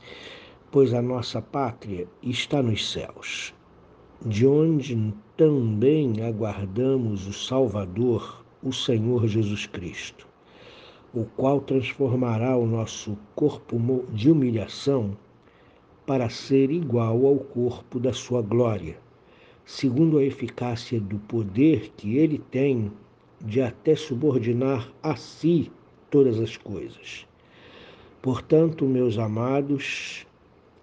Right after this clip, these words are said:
amados e muito saudosos, minha alegria e coroa, sim, amados,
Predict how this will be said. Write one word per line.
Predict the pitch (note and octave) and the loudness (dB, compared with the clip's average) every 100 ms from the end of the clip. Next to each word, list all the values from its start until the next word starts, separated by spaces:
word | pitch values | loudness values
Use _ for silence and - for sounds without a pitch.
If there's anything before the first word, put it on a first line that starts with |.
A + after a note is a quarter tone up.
| _ | _
amados | - B2 C#3+ D#3 F3 E3+ A#2+ | -4 0 2 2 2 2 2
e | B2 | 2
muito | A#2+ C3 C#3+ A2+ | 4 4 2 0
saudosos, | A#2+ G#2+ G2 G#2+ A#2 A#2+ A#2 B2+ - - - _ _ - | -2 -4 -4 -4 -2 -4 -4 -8 -10 -14 -18 _ _ -4
minha | B2+ C#3+ D#3 | 2 4 4
alegria | C3+ C3 A2 C3 D3 C3 | 4 0 0 0 2 2
e | |
coroa, | - A2+ G#2 G#2+ A2+ B2+ D#3 - - _ _ _ - | 0 -4 -2 -2 0 2 0 -2 -20 _ _ _ -20
sim, | - - D3 C#3 C3+ C#3 - - _ - | -8 0 2 4 2 -4 -14 -20 _ -10
amados, | C3+ A#2 A2+ G#2+ A2 C3+ - - | -4 -2 -2 -2 -2 -4 -4 -8